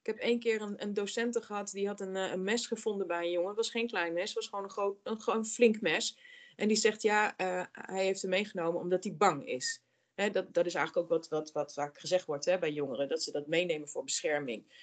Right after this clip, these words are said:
Nou, de grap is natuurlijk dat als, eh, als jij een mes bij je hebt voor bescherming en die ander heeft dat niet en jij steekt, eh, dan was het dus niet meer bescherming. Hè? Dus de, dus de, de rationaliteit daarachter klopt niet, maar oké, hè, je gaat veel sneller steken als je zo'n wapen bij je hebt. Maar goed,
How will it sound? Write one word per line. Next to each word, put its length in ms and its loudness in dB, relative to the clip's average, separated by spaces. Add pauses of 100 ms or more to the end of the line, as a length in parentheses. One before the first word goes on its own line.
Nou, 180 -6
de 80 -4
grap 240 -4
is 120 -4
natuurlijk 340 -2
dat 160 -2
als, 180 -2
eh, 240 0
als 120 -2
jij 120 4
een 60 2
mes 180 2
bij 180 0
je 60 0
hebt 140 -6
voor 120 -10
bescherming 440 -2
en 60 -8
die 120 -8
ander 200 -6
heeft 180 -6
dat 100 -16
niet 220 -4
en 60 -4
jij 160 2
steekt, 420 4
eh, 100 -4 (100)
dan 140 -2
was 140 -4
het 80 -10
dus 140 -10
niet 140 -8
meer 140 -8
bescherming. 600 0
Hè? 60 -6
Dus 200 -10
de, 140 -2 (240)
dus 200 0
de, 180 -4
de 120 4
rationaliteit 760 2
daarachter 340 -2
klopt 260 2
niet, 160 -2
maar 200 0
oké, 320 4 (640)
hè, 120 -6
je 160 2
gaat 200 -6
veel 160 0
sneller 320 -2
steken 420 -2
als 200 -2
je 60 -8
zo'n 140 -6
wapen 300 -2
bij 220 2
je 100 0
hebt. 240 -8
Maar 120 -6
goed, 240 -10